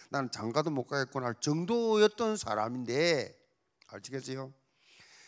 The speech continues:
하나님이 바꿔 부르니까 하나님 쓰시-, 하나님 쓰임 받는 거예요. 그렇다면 여러분은 저보다 훨씬 나아요.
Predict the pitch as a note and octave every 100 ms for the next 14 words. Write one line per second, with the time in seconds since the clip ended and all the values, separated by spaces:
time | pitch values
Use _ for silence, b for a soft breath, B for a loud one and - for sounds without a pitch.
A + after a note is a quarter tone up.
0 | B B - A#3 B3+ A#3 G#3+ G#3 G3+ G3
1 | - - A#3+ G#3+ E3+ F#3+ F3+ E3+ E3+ D#3+
2 | C3 E3 D#3+ B2+ - C#3 C3 B2 B B
3 | - D3 C3+ A2 G2 C3+ A#2 D#2+ D#2 F#2
4 | F2+ F2 D2 D2 - - - _ _ _
5 | _ _ _ _ _ E3 G3+ F#3+ D#3 C#3+
6 | D3 B3 G#3+ D#3+ C3+ - B2 F3+ E3 A3
7 | G#3+ A3 A3 C#3